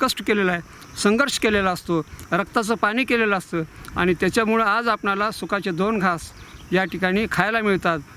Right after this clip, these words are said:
परंतु आज आपल्या खिशामध्ये दोन पैसे आले, थोडं या ठिकाणी सोबतता आली, आर्थिक सोबतता आली, म्हणून आपण या ठिकाणी अजिबात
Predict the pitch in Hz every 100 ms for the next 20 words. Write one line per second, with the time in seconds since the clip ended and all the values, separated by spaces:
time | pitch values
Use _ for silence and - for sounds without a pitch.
0 | - - 196 208 208 190 240 240 233 233
1 | 208 226 226 220 208 214 196 196 226 214
2 | 185 170 - - - - 196 214 208 208
3 | 196 220 214 202 240 - 202 185 180 185
4 | 180 - 226 220 - 185 170 165 151 -
5 | - - 156 175 233 226 196 208 190 190
6 | 185 175 190 196 180 170 202 208